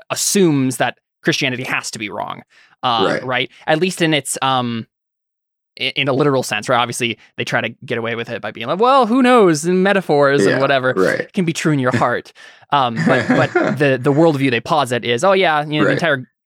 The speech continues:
Speaker 1: u-, universe is millions and millions of years old, and every,
Speaker 2: Right.
Speaker 1: all these races evolved naturally."
Speaker 2: I say, especially if they include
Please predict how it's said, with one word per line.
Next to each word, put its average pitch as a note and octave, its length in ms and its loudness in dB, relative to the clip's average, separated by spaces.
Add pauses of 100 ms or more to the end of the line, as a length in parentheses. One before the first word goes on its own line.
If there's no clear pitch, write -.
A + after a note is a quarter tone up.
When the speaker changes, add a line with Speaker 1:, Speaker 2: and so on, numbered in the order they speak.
(140)
Speaker 1:
u-, C#3 300 -2
universe C3 440 0
is A2+ 80 -8
millions A#2 320 -2
and A#2 100 -6
millions A#2 280 -4
of A2 100 -8
years A2 200 -6
old, G#2+ 380 -6
and G#2+ 100 -6
every, A#2 260 -4
Speaker 2:
Right. - 160 -2
Speaker 1:
all C3+ 100 0
these C3+ 160 0
races B2 340 -2
evolved A#2 480 0
naturally." A2+ 600 -4
Speaker 2:
I A#2 80 0
say, A#2 120 2
especially B2 380 0
if A2 80 -2
they G#2+ 180 4
include G2 480 2